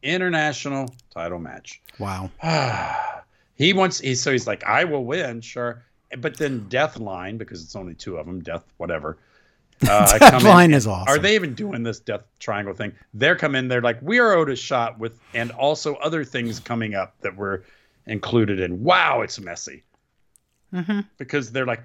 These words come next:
Speaker 1: "We want a shot at that, but we also are still in this tournament for a little while until that's done, and then maybe we'll, because we're gonna lose that." So, uh, Grand Slam, whatever it is, and things that you already know what's gonna happen. Penta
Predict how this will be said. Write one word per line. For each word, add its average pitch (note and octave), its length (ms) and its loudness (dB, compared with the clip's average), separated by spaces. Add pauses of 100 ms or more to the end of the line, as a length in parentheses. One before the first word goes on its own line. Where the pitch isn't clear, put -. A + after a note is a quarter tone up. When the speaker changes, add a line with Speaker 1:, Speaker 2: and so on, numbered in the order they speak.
(120)
Speaker 1:
"We G#3 140 -2
want F#3+ 180 0
a B2+ 60 -4
shot C3 260 0
at A2+ 100 -6
that, D3+ 300 0
but A#2 100 -10
we B2+ 160 -6
also D#3 500 -4 (160)
are B2+ 120 -2
still D3+ 260 -2
in D#3 80 -2
this D3+ 160 -4
tournament E3+ 380 2
for C#3 160 -2
a C3+ 80 0
little C3 240 4
while B2+ 500 2 (420)
until B2+ 220 -6
that's B2 300 -2
done, B2 260 0
and A#2 140 -6
then A#2 80 -4
maybe A#2 160 -2
we'll, A#2 240 -4 (340)
because A#2 220 -8
we're A#2 80 0
gonna C3 180 2
lose A#2+ 320 0
that." G2+ 380 -2
So, F#2 300 -8 (460)
uh, G2+ 360 -8
Grand F#3 340 4
Slam, D#3+ 680 0
whatever C#3 400 2
it C#3 80 -2
is, C#3 300 -4
and A2+ 140 -8
things A#2+ 340 -4
that A#2+ 60 -6
you A2+ 120 -2
already A2 200 2
know G#2+ 160 -2
what's G#2+ 160 -4
gonna G#2 160 -6
happen. G2+ 280 -4
Penta C3 500 0